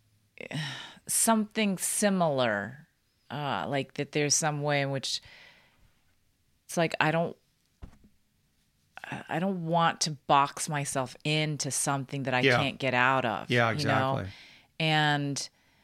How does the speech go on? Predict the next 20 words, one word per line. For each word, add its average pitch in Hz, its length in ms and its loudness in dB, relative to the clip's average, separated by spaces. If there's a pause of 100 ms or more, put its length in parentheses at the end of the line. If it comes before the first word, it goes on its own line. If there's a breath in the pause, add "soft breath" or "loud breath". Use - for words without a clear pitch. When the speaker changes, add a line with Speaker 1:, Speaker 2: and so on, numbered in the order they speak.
(760)
Speaker 1:
this 160 500 2 (480)
role 143 840 8 (1000)
is 170 260 6
a 165 80 4
box, - 880 6 (500)
you 165 160 -2
know, 131 400 2
th-, - 140 -2
a-, - 340 -2
a-, 131 200 0
as 135 160 0
a 135 60 0 (280)
therapist, 135 880 2
you 143 120 -6
know, 135 220 -2
it's, - 300 -6
it's - 120 -10
a 160 60 0
box. - 720 2 (340)
And, 147 420 0